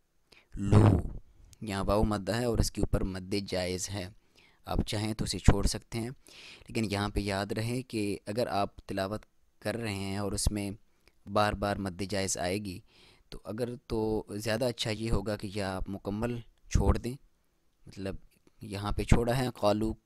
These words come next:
की जगह, तो नेक्स्ट यहाँ क़ालू है, यहाँ पे भी मद्दे जायज़ है, तो इसे भी छोड़ें। कसर करें तो मुकम्मल तिलावत में मुकम्मल कसर करें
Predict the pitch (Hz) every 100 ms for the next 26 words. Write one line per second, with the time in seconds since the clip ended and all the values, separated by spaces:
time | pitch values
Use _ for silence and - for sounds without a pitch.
0 | - 104 104 110 127 113 - _ 104 110
1 | - - _ - 98 98 107 - 95 95
2 | 98 101 107 117 - - - 107 98 107
3 | 110 127 123 104 95 101 92 90 117 110
4 | 113 - 104 113 - 98 87 - _ _
5 | 120 - - - - 107 110 117 104 104
6 | 113 117 113 - _ 107 95 98 - 131
7 | 156 - - - - - 110 110 107 95
8 | 101 - 78